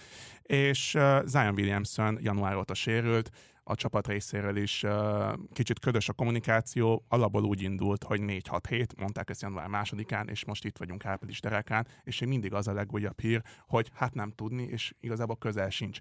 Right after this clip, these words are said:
a visszatéréshez. Brandon Ingram elég lehet egyedül arra, hogy akár bevigye a New Orleans-t megint a rájátszásba, mint, mint tavaly tette, és hogyha ott vannak, akkor egyáltalán mi, mi esélyük lehet a nyugati első Denver ellen?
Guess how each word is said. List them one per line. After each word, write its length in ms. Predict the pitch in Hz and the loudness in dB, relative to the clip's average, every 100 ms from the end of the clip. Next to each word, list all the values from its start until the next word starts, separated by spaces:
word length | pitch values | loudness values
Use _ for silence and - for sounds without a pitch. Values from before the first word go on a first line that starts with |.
| - - | -14 -4
a 80 | |
visszatéréshez. 840 | 104 98 107 - 104 101 - 104 - - - _ - | -2 0 -2 -2 -2 -2 -4 -6 -8 -20 -20 _ 0
Brandon 360 | 127 185 180 | 4 4 4
Ingram 220 | 117 101 90 | 2 2 4
elég 260 | 117 127 | 6 6
lehet 240 | 139 131 - | 6 6 4
egyedül 380 | 131 127 131 | 2 6 8
arra, 280 | 127 127 123 | 8 6 4
hogy 240 | 113 120 - | 6 4 4
akár 300 | 123 - 110 | 0 2 2
bevigye 400 | 113 107 101 107 _ _ _ | 2 2 2 0 _ _ _
a 200 | - 110 107 | -4 -2 -2
New 180 | 135 120 | -4 0
Orleans-t 360 | 113 110 110 - | 0 0 -4 -2
megint 480 | 113 101 92 - _ | -2 -2 -6 -10 _
a 140 | - | -4
rájátszásba, 600 | 107 101 104 - 107 107 | 0 0 -2 -2 -4 -2
mint, 240 | 110 110 - | -4 -6 -8
mint 260 | 113 107 - | -6 -6 -4
tavaly 320 | 110 107 110 | -2 0 0
tette, 420 | 107 107 - 120 - _ _ | -2 -4 -2 -2 -4 _ _
és 160 | - - | -6 -4
hogyha 240 | 120 113 | -2 0
ott 160 | 120 - | -2 -2
vannak, 420 | 90 92 107 - - | -6 -4 -6 -8 -6
akkor 460 | 101 - 101 107 _ - | -6 0 -2 -2 _ -20
egyáltalán 420 | - 117 110 113 113 | -12 -6 0 0 2
mi, 260 | 120 - _ _ | 2 0 _ _
mi 160 | - 117 | -2 0
esélyük 380 | 104 - 104 - | 0 2 0 0
lehet 280 | 104 104 117 | -2 0 2
a 200 | 104 - | 0 0
nyugati 380 | - 101 98 107 | -4 -2 0 0
első 220 | 104 110 | 0 -2
Denver 320 | 98 98 95 | -2 -4 -4
ellen? 320 | 104 101 107 | -4 -4 -8